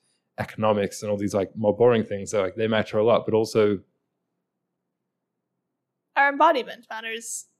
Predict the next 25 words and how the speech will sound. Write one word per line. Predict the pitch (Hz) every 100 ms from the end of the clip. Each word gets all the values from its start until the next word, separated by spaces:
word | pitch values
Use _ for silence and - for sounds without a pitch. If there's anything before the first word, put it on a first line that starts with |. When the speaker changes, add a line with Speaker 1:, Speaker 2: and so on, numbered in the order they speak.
| -
Speaker 2:
the |
Speaker 1:
Yeah. | 202 110
Speaker 2:
most. | 90 - - - -
Speaker 1:
It's | 135
just, | 175 165
like, | 151 117 - _ _ _ _ _ _
sometimes | - 156 147 156 139
you're | 135
walking | 131 143
around | 131 131 131
places | 117 110 120
and |
it's | 113
like, | 113 107
"Oh, | 139
no | 139 139
one's | 127
here. | - 101 104 101 - _ _
No | 127
one | 127
cares." | 110 98 98 95 - -
Speaker 2:
Yeah. | - 285 262 254 254 - _ -
Speaker 1:
But | 117
it's | 117
like, | 113 107